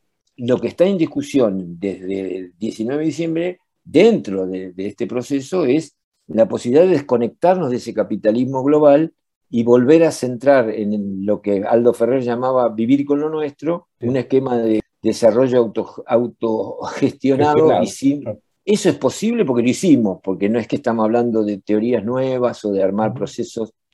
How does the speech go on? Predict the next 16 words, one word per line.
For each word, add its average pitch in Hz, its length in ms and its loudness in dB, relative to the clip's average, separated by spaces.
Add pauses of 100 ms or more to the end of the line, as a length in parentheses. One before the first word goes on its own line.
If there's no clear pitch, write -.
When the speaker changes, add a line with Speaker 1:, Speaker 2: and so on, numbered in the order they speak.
(460)
Speaker 1:
eh, 107 460 0
lejanos. 101 760 -2
Tuvimos, 135 540 -4 (320)
eh, 101 580 -2
dos 147 260 2 (140)
procesos 131 520 -2
muy 170 260 0
importantes 110 560 -4
para 101 140 0
la 101 100 -4
historia 113 400 0
de 98 100 2
Argentina 101 480 -4
y 147 40 2
de 120 80 2
Latinoamérica, 139 800 -2